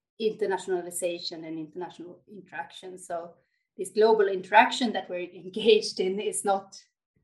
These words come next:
something we do just for fun. It's intended to promote scientific goals. It's needed to build appropriate and strong networks of expertise to collect data in the field, as we talked about, but also, you know, to disseminate research in conferences and so on.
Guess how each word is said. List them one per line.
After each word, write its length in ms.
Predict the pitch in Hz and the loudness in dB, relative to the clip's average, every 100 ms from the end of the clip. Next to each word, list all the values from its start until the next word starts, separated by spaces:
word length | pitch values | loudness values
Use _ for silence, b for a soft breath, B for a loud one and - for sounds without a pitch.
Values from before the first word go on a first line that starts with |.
| _ | _
something 340 | 220 202 214 185 | 0 4 4 4
we 140 | 185 | 2
do 400 | 196 185 180 180 _ _ _ _ | 4 4 4 0 _ _ _ _
just 220 | 196 185 | -6 -4
for 160 | 180 165 - | -8 -4 2
fun. 260 | 196 190 | 2 2
It's 180 | 190 - | -8 -6
intended 560 | 202 185 220 208 185 185 | -6 -2 0 0 -2 -6
to 100 | 185 | -10
promote 480 | - 180 220 202 - | -10 2 4 4 0
scientific 600 | 180 175 156 - - - | -8 -8 -12 -18 -12 0
goals. 440 | 202 - - - _ _ _ _ - | 0 0 -12 -14 _ _ _ _ -8
It's 240 | 208 - | -6 -4
needed 340 | 214 220 214 - | -2 2 0 0
to 100 | 190 | -4
build 300 | 202 190 185 | -2 -2 -4
appropriate 540 | - 190 190 190 180 | -6 -12 -8 -6 -6
and 140 | 185 170 | -8 -12
strong 440 | - 170 165 160 - _ | -10 -8 -8 -10 -18 _
networks 440 | 190 185 190 175 - | -10 -8 -8 -12 -12
of 100 | 160 | -14
expertise 840 | 151 - 156 - 277 302 302 - | -16 -18 -20 -6 0 2 2 -2
to 80 | 214 | -8
collect 380 | 190 180 - - | -10 -10 -12 -6
data 260 | 185 220 | -2 0
in 160 | 269 262 | 2 0
the 100 | 269 | -2
field, 340 | - 269 269 | -8 -8 -6
as 120 | 247 247 | -8 -10
we 80 | 240 | -12
talked 320 | - 240 247 | -10 -12 -10
about, 400 | 233 247 254 - _ _ _ _ _ _ | -4 -2 -2 -8 _ _ _ _ _ _
but 100 | 285 | 0
also, 480 | 320 320 285 269 262 | 2 2 4 4 4
you 140 | 269 262 | 2 2
know, 220 | 220 214 | 2 0
to 200 | - 214 | -6 -8
disseminate 640 | 220 214 208 196 190 196 | -6 -4 -4 -4 -6 -6
research 400 | 196 185 190 180 | -8 -6 -8 -8
in 120 | 175 | -4
conferences 640 | 254 302 - 208 185 175 - | 4 4 2 -8 -14 -16 -18
and 100 | 185 | -10
so 120 | 180 | -8
on. 240 | 165 185 | -8 -10